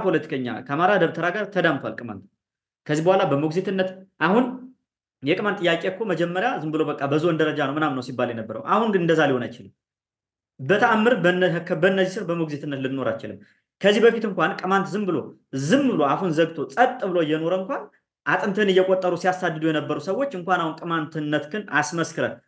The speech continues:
የራስህን አስተዳደር መስርተህ እንደገና በእነሱ ስር ሁነህ መኖር ይሄ በተአምር ሊሆን አይችልም። አንደኛ እንደዛ የሚፈቅድ ህግም የለም። የህገ መንግስቱ አንቀጽ ስምንት ላይ ያለው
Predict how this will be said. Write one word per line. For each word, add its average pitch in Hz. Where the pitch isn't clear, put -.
የራስህን 170
አስተዳደር 151
መስርተህ 185
እንደገና 170
በእነሱ 165
ስር 170
ሁነህ 139
መኖር 175
ይሄ 143
በተአምር 143
ሊሆን 127
አይችልም። 110
አንደኛ 156
እንደዛ 165
የሚፈቅድ 151
ህግም 165
የለም። 107
የህገ 156
መንግስቱ 165
አንቀጽ 156
ስምንት 156
ላይ 139
ያለው 175